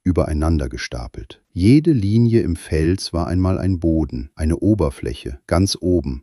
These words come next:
dem Himmel zugewandt, und jetzt liegt sie eingeklemmt zwischen anderen,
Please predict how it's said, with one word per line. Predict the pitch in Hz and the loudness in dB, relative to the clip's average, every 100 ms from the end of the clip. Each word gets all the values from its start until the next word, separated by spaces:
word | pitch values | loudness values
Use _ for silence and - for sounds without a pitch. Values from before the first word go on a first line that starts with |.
| - | -4
dem | 80 | -2
Himmel | 73 110 101 69 | 2 4 4 2
zugewandt, | - 76 69 65 65 67 - _ | -4 -6 -6 -6 -6 -6 -8 _
und | 85 82 | -6 0
jetzt | 87 113 - - | 2 2 0 -8
liegt | 104 110 - | -4 -4 -2
sie | 104 - | -4 0
eingeklemmt | 87 98 95 - 87 82 82 | 2 2 2 -2 0 0 -2
zwischen | - - 92 - - | -6 -6 -4 -2 -4
anderen, | 80 69 65 - 60 | -2 -2 -4 -8 -14